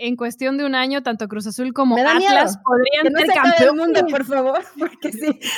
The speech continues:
Speaker 2: porque si es campeón Cruz Azul en el mismo año que Atlas, eh, me angustiaría, Pili. Yo creo que muy pocos pensamos que viviríamos para,
Speaker 1: <laughs> Sí.
Speaker 2: para ver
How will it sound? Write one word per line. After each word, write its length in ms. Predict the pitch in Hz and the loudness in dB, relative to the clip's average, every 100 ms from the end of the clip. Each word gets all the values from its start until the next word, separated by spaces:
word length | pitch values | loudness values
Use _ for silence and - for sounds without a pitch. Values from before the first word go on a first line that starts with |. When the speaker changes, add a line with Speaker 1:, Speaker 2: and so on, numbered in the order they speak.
| - | -8
Speaker 2:
porque 260 | - 339 - | -4 -2 -2
si 120 | 226 | -2
es 140 | 302 294 | -2 -2
campeón 400 | 330 302 302 302 | -2 -2 0 -2
Cruz 260 | 349 349 | -2 -2
Azul 400 | 269 240 254 277 | -2 -2 -2 0
en 140 | 269 262 | 0 0
el 100 | 247 | -2
mismo 280 | 254 269 269 | -2 -4 -2
año 280 | 254 262 254 | 0 0 -2
que 80 | 240 | 0
Atlas, 460 | 226 233 294 320 - - - - | -2 0 -2 -2 -4 -20 -20 -10
eh, 360 | - 240 247 240 | 0 2 4 2
me 100 | 254 | 2
angustiaría, 640 | 269 262 269 277 254 269 254 | 0 0 0 0 0 0 -2
Pili. 280 | 254 254 220 | -2 -4 -2
Yo 120 | 240 | -2
creo 200 | 277 285 | 0 -2
que 220 | 285 269 247 - _ | 0 -2 -2 -12 _
muy 160 | 254 285 | -2 -2
pocos 300 | 285 302 294 - | -2 -2 -4 -2
pensamos 460 | 247 240 262 294 - | -2 0 -2 -2 -6
que 100 | 240 | -6
viviríamos 640 | 233 226 226 240 247 240 | -4 -2 0 0 0 -4
para, 240 | - 208 202 | -2 0 0
Speaker 1:
<laughs> 20 | |
Sí. 40 | 202 | 2
Speaker 2:
para 220 | 247 254 | 2 2
ver 140 | 277 | 2